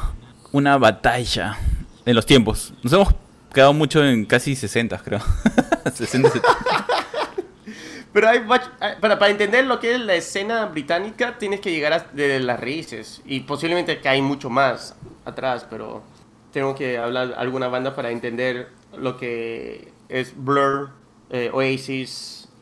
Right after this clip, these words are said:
Speaker 2: También, eh, Kula Shaker, creo que es de noventa y seis, noventa y siete. Es una buena,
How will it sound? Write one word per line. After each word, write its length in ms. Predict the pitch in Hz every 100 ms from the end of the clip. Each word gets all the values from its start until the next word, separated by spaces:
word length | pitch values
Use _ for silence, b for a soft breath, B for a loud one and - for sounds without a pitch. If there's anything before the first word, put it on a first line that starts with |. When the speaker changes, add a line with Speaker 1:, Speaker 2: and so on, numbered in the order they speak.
| _ _
Speaker 2:
También, 260 | - 160 170
eh, 240 | 147 139 135
Kula 220 | 165 139
Shaker, 520 | 156 170 170 220 226
creo 160 | 190 190
que 100 | 185
es 40 |
de 80 | 175
noventa 380 | 151 147 139 131
y 80 |
seis, 360 | 131 160 190 202
noventa 220 | 143 143
y 40 | 135
siete. 340 | 156 156 180
Es 140 | 180 131
una 360 | 156 143 139
buena, 240 | 135 143